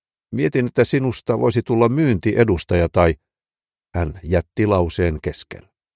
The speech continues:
Oli minun vuoroni olla innoton. "Painuppa helvettiin," sanoin ja nousin pöydästä. Hän sai kiittää onneaan, ettei valtava jälleennäkemispizza ollut saapunut,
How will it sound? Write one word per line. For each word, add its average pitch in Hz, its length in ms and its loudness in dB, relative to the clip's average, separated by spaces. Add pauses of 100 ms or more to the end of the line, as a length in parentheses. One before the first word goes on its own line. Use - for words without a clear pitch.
(840)
Oli 127 160 6
minun 117 340 2
vuoroni 82 520 2 (220)
olla 80 340 -2 (200)
innoton. - 640 -4 (1040)
"Painuppa 139 560 0
helvettiin," 82 800 -6 (300)
sanoin 87 520 0
ja 87 140 0
nousin 85 400 -4
pöydästä. - 540 -4 (720)
Hän 98 140 2
sai 101 220 2
kiittää 110 500 2
onneaan, 87 480 2
ettei 92 340 0
valtava 92 380 2
jälleennäkemispizza 87 1400 0
ollut 98 340 2
saapunut, - 640 -4